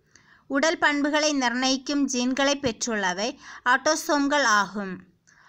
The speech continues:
ஆண் மற்றும் பெண் உயிரிகள் சம எண்ணிக்கையில் உடல் குரோமோசோம்களை பெற்றுள்ளன. ஓர் உயிரியின் பாலினத்தை நிர்ணயிக்கின்ற குரோமோசோம்கள்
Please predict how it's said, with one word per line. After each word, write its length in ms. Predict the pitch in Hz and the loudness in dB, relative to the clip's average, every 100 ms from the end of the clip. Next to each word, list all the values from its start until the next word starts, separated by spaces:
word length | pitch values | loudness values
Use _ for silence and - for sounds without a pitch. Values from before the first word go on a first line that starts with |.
| - - | -20 -2
ஆண் 280 | 240 285 | 2 4
மற்றும் 320 | 311 330 359 - | 2 0 -2 -2
பெண் 260 | 269 285 | -2 0
உயிரிகள் 600 | 277 226 220 202 185 214 - | -2 -4 -4 -6 -6 -8 -8
சம 380 | - 262 285 | 0 0 2
எண்ணிக்கையில் 680 | 302 247 247 254 - 277 302 | 0 -2 -4 -6 -6 -6 -6
உடல் 360 | - 240 285 302 | -6 -4 -4 -4
குரோமோசோம்களை 960 | 262 240 247 269 285 240 202 190 240 | -4 -4 -2 -4 -4 -4 -4 -4 -4
பெற்றுள்ளன. 640 | 277 254 - 208 190 185 185 175 175 - _ _ _ _ _ _ _ _ - _ | -4 -8 -6 -6 -4 -4 -4 -6 -8 -14 _ _ _ _ _ _ _ _ -20 _
ஓர் 260 | 277 277 339 | 2 4 4
உயிரியின் 680 | 277 269 302 269 220 233 - | 0 0 0 -2 -2 -6 -2
பாலினத்தை 680 | 262 254 294 294 285 311 302 | 2 2 2 -2 -4 -6 -4
நிர்ணயிக்கின்ற 840 | 247 240 277 285 247 - 202 220 | -4 -2 0 -2 -2 -6 -4 -4
குரோமோசோம்கள் 960 | 240 254 247 277 285 262 196 190 214 | -4 -4 -2 -2 -2 -4 -4 -4 -4